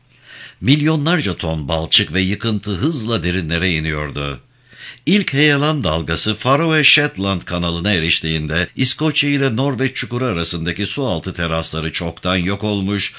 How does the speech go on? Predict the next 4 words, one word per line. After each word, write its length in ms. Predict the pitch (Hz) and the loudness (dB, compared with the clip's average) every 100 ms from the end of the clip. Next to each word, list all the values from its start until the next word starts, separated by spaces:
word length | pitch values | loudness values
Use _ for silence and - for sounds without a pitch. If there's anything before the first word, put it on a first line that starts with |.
| - - | -16 -2
derinliklere 760 | 110 135 147 139 139 131 135 147 | 4 4 4 2 0 0 0 0
ilerledikçe 720 | 127 131 113 110 131 - 123 | 2 2 2 0 -2 0 -2
hız 340 | 92 110 98 | 0 -2 -2
kazanan 560 | 107 107 110 107 110 | -2 -2 0 2 2